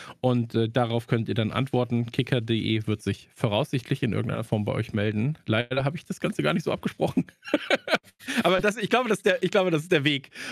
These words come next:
äh, und so wird's passieren. Ähm, erstmal Gratulation natürlich an euch. Ihr habt die beiden Headsets gewonnen, jeder von euch eins. Und, ähm, es soll euch gutes Gehör bringen. Ähm, lass uns einmal zum Abschluss, weil ich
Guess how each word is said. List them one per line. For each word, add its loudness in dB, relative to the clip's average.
äh, 4
und 0
so 2
wird's 0
passieren. -2
Ähm, 2
erstmal 2
Gratulation 0
natürlich -2
an -2
euch. -2
Ihr 2
habt -6
die -2
beiden 0
Headsets -4
gewonnen, -2
jeder 0
von -2
euch -6
eins. -2
Und, -2
ähm, -2
es -4
soll 2
euch -4
gutes -4
Gehör -2
bringen. -8
Ähm, 0
lass 0
uns -2
einmal 0
zum -4
Abschluss, -4
weil 2
ich -10